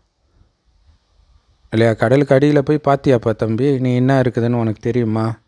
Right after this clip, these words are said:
மரண வாசல்கள், வாசல்கள் உனக்கு திறந்ததுண்டோ? இறந்து போய் அடுத்தது என்ன ஆகும்னு நீ போய் பார்த்தியா?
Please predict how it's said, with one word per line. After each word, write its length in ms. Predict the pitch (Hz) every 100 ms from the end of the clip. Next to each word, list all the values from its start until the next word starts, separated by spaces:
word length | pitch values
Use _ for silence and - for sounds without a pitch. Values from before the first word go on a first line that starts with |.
| _ - - _
மரண 400 | - 120 147 185
வாசல்கள், 500 | 185 165 - 160 147
வாசல்கள் 600 | 156 131 151 - 165 147
உனக்கு 440 | 143 131 127 127 135
திறந்ததுண்டோ? 720 | 143 143 123 117 107 127 123 - _ _ _ _ _ _ _ _ _
இறந்து 320 | 127 143 156 143
போய் 120 | 156
அடுத்தது 320 | 143 139 135
என்ன 260 | 131 143 135
ஆகும்னு 100 | 131
நீ 120 | 127
போய் 200 | 110 123
பார்த்தியா? 500 | 120 117 120 107 107